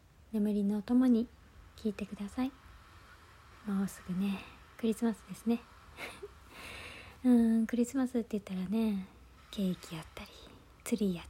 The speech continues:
たり。うん。でも、メインイベントって言ったら、プレゼント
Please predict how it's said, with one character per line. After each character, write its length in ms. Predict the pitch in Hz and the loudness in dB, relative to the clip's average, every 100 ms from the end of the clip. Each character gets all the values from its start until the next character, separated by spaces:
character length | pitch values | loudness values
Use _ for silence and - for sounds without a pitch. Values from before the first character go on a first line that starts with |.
| - | -16
た 80 | |
り。 60 | - - - - - - - 220 | -18 -18 -20 -20 -20 -20 -8 -2
う 20 | |
ん。 240 | 202 180 170 - - - - - - - - - | -2 -2 -8 -20 -20 -20 -20 -20 -20 -20 -20 -20
で 80 | - | -12
も、 360 | 185 165 160 160 180 | -10 -8 -8 -8 -2
メ 80 | |
イ 320 | 208 214 220 226 | 2 4 4 4
ン 20 | |
イ 40 | |
ベ 160 | 226 208 | 2 0
ン 60 | 185 | -2
ト 100 | 160 | -6
っ 20 | |
て 140 | - | -12
言 40 | - | -16
っ 20 | |
た 100 | - | -14
ら、 60 | - - - - - - - | -14 -16 -18 -20 -20 -20 -12
プ 80 | - | -2
レ 100 | 208 | -2
ゼ 140 | 190 | -2
ン 40 | 160 | -8
ト 120 | - | -10